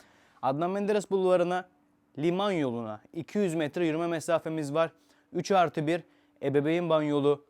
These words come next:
havuzlu, otoparklı, ön cephe çok güzel bir villa tanıttım. Villamızın fiyatı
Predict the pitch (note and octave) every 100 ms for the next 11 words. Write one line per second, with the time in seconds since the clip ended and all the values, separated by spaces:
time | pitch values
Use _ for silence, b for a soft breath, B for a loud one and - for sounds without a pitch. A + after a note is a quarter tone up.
0 | b b D3 E3 D3+ C#3 D3 C#3 _ _
1 | - E3 F3+ - C#3 - B2+ - _ E3+
2 | F#3 F#3 E3+ E3 F#3 G3 b b _ E3
3 | - C3 C3+ B2+ B2+ B2+ B2 A#2 - A#2
4 | - b b D#3 E3 E3 D3+ D3 - D3
5 | C3 F3